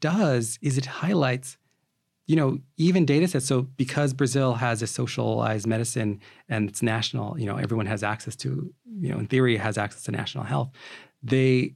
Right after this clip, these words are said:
also carry these, these, um, these databases have information about these patients and this geographic information with their address.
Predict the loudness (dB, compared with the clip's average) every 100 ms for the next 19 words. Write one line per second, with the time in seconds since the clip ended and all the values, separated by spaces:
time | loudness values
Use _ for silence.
0 | -2 0 0 -2 0 2 2 0 0 0
1 | 0 -4 -4 -4 -4 -4 -4 -2 0 2
2 | 0 -4 -6 -2 -2 -2 -2 0 0 0
3 | -2 -4 -2 0 0 -4 -4 -2 0 0
4 | -2 -4 -4 -2 0 0 0 0 0 0
5 | 0 -4 -4 -4 -2 -2 -4 -8